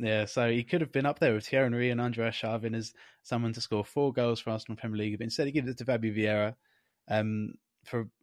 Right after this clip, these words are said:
you know, he said that he's expecting a baby, which is really nice of him. You know, did you think that, you know, if, 'cause I've, I've heard Alan Shearer talk about this type of thing before, where he kind of mentioned that kind of thing. He says that he'd take it anyway.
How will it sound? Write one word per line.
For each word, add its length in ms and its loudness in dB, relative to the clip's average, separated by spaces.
you 100 -2
know, 60 -2
he 100 -2
said 220 -6
that 100 -2
he's 160 -6
expecting 460 -14
a 20 -12
baby, 240 0
which 160 -10
is 80 -8
really 180 -2
nice 280 -6
of 80 -6
him. 240 -6
You 140 -4
know, 180 0
did 200 -4
you 80 -2
think 440 -4
that, 440 2
you 100 0
know, 80 0
if, 240 -2
'cause 240 -4
I've, 220 2
I've 80 0
heard 180 6
Alan 220 2
Shearer 260 4
talk 220 -4
about 80 -2
this 120 -6
type 180 -2
of 40 -20
thing 140 -8
before, 340 -6
where 260 -2
he 100 -8
kind 180 -4
of 80 -6
mentioned 280 -8
that 60 -16
kind 100 -6
of 60 -10
thing. 140 -6
He 40 -8
says 260 -6
that 100 -6
he'd 200 -6
take 260 -6
it 60 -16
anyway. 440 -8